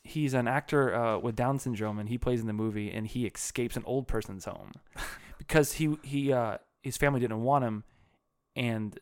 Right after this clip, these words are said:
Speaker 1: the state really had no place to put him 'cause he's, like, twenty-three years old. So he's like a,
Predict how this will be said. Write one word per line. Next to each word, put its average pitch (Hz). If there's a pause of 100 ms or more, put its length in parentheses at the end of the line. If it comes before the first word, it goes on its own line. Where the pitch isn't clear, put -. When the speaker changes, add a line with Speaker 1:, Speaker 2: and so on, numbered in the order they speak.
Speaker 1:
the -
state 117
really 117
had 113
no 117
place 110
to -
put 175
him 127
'cause 139
he's, 143
like, 139
twenty-three 131
years 113
old. 139 (240)
So -
he's -
like 107
a, 101